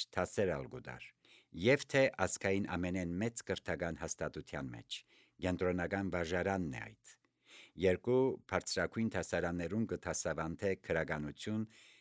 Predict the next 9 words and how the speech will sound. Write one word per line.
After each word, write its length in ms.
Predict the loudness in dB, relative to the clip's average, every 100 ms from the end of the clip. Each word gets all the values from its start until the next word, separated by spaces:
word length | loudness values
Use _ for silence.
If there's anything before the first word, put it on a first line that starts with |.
| _
քրագանության 680 | 4 4 6 2 0 -2 0
պատմություն, 680 | -2 -2 -4 -6 -4 -2 -2 -4 -18
սկսյալ 580 | -10 -6 -4 0 2 0
հնդիկ 400 | -2 -4 -4 -4
քրագանութեն 760 | 0 0 2 -2 -4 -2 -2 -2
է, 60 | -6 -12 -20 -14 -4
ապա 240 | 0 2 2 0
գեղեցկագիտություն, 1120 | 0 0 0 -2 -4 -4 -6 -6 -4 -2 -2 -4 -12 -20 -2
իմաստասիրություն, 1160 | 2 2 2 0 0 -2 -4 -4 -6 0 2 2